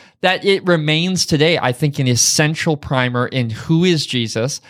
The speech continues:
and why does that matter. And I think going through it slowly like we have, it helps us to see that Jesus is multi-layered. He, he, he's a deeply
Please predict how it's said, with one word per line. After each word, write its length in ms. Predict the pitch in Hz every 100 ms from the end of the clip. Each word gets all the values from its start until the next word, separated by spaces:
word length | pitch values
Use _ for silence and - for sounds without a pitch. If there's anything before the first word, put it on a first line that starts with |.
| - -
and 180 | 139 127
why 220 | 123 131
does 160 | 120
that 220 | 117 110 78
matter. 380 | 123 127 98
And 180 | 98 120
I 80 | 120
think 320 | 117 139 139 _ - _
going 260 | 170 165 156
through 220 | 147 156
it 100 | 127
slowly 720 | - - - 151 202 226 190 151
like 360 | 143 151 147
we 160 | 143 120
have, 600 | 120 170 131 101 107 - _ _ _ _ _
it 200 | 165 165
helps 420 | 156 180 240 247
us 180 | 233 190
to 160 | - 151
see 580 | - - 208 180 131 - _ _ _
that 340 | 156 151 - _ _ _ _ - 160
Jesus 580 | 147 196 226 233 226 -
is 180 | 160 147
multi-layered. 920 | 147 160 190 - 170 156 147 139 143 _ _ _ _ _ _ _ _ 156 185 208 107 92
He, 260 | 131 185 117
he, 160 | 175 190
he's 240 | 175 156
a 80 | 160
deeply 920 | 123 - 202 220 202 190 170 143 143